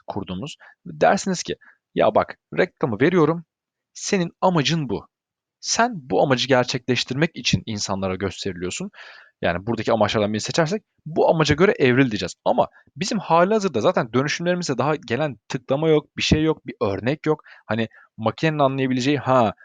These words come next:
bakın işte bin kişi sepete ürün eklemiş. İşte bu bin kişiden, bu bin kişiye benzer insanlar bulmalıyım." demek kolay. Ama şu an bizde beş kişi bile yok. Daha yeni başladık çünkü. Onun için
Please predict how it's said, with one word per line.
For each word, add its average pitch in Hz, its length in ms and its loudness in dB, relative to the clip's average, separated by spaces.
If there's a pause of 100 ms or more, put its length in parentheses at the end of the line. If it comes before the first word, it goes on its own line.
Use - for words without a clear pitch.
(140)
bakın 117 360 0
işte 95 300 -6
bin 196 160 0
kişi - 220 0
sepete 143 300 0
ürün 139 180 4
eklemiş. 92 440 -6 (380)
İşte 120 280 -4
bu 143 140 -6
bin 196 140 0
kişiden, 151 420 2 (260)
bu 143 180 -8
bin 180 160 -4
kişiye 156 280 2
benzer 123 300 2
insanlar 127 480 -2
bulmalıyım." 123 520 0
demek 127 440 -2
kolay. 110 380 2
Ama 147 160 2
şu - 160 2
an 127 180 2
bizde 139 300 0 (200)
beş 139 320 2
kişi - 220 0
bile 98 100 -2
yok. 76 140 -6 (140)
Daha 135 120 2
yeni 151 200 2
başladık 110 360 0
çünkü. - 260 -14
Onun 226 180 -2
için - 240 0